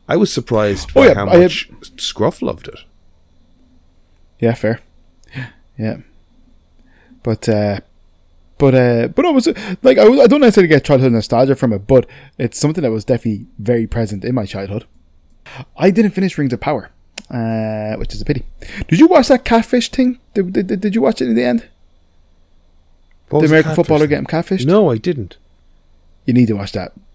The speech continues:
Speaker 2: The Manny something story. You really need to watch it. Um, and She-Hulk. What's your feelings about She-Hulk since watching She-Hulk?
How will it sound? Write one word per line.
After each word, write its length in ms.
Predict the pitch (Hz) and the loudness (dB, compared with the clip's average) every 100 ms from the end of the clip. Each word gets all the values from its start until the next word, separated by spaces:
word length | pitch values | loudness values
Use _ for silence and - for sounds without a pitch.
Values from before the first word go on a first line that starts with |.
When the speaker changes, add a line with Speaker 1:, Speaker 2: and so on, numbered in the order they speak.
| _ | _
Speaker 2:
The 80 | 107 | -4
Manny 300 | 113 117 113 | 0 2 0
something 340 | - 113 107 | 0 -4 -4
story. 400 | 104 107 95 104 - | -8 -6 -8 -10 -10
You 60 | - | -4
really 180 | 110 107 | -2 -2
need 160 | 104 | -4
to 80 | 101 | -6
watch 180 | 98 - | -8 -10
it. 120 | - - _ _ _ _ _ _ _ _ _ _ _ _ _ _ _ _ _ _ | -16 -20 _ _ _ _ _ _ _ _ _ _ _ _ _ _ _ _ _ _
Um, 640 | 117 107 101 101 95 92 98 _ _ _ _ _ _ - _ _ _ | -4 -2 0 0 -2 -4 -8 _ _ _ _ _ _ -20 _ _ _
and 200 | 123 120 | 2 2
She-Hulk. 540 | - 160 127 117 104 - - - _ _ - | 4 6 6 4 0 -8 -20 -20 _ _ 4
What's 340 | 160 175 - | 4 4 2
your 560 | 156 160 156 151 147 143 | 4 6 8 6 4 0
feelings 360 | - 147 139 | 0 0 0
about 160 | 135 131 | -2 -4
She-Hulk 460 | - 135 131 127 | -2 -2 -2 -4
since 300 | - - 131 | -10 -8 -6
watching 240 | - 151 156 | -4 -6 -6
She-Hulk? 420 | - 220 110 - | -4 -4 -4 -6